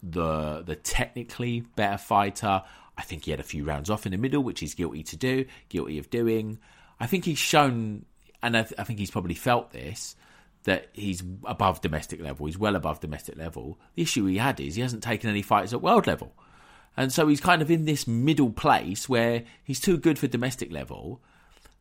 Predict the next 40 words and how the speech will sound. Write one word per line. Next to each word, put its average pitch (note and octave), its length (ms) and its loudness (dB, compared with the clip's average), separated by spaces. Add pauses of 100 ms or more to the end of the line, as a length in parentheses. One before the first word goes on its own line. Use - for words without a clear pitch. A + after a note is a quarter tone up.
(180)
but B2 320 6 (460)
the G2 280 -2
two C#3 520 6
very, A2+ 380 6
very G2+ 240 4
best G#2 340 -2
guys E2 300 0
at C#2+ 100 -6
world F2+ 280 -2
level C#2+ 520 -10 (500)
are E2 300 2
gonna D#2+ 160 -2
fight D#2+ 300 2
each E2+ 180 -6
other, E2 440 0 (220)
and D2+ 260 -6 (180)
have, E2 180 -2 (480)
and F2 380 0
he's A#2 320 2
shown C3 420 4
really C3+ 240 4
no D3 180 0
interest, D#3 380 -4
even C#3+ 140 2
though D3 100 0
he's C#3 100 0
been D#3 120 2
offered B2+ 300 2
to D#2 100 -4
fight - 240 0
guys B1+ 240 -8
like A#1 180 -6
Bivol. - 340 -8 (540)
Um, D2+ 540 4 (560)
even F2+ 240 -6
Jean G2 180 -2
Pascal, C3+ 400 2
he B2+ 60 2
didn't E2 220 -6
fight. - 280 -10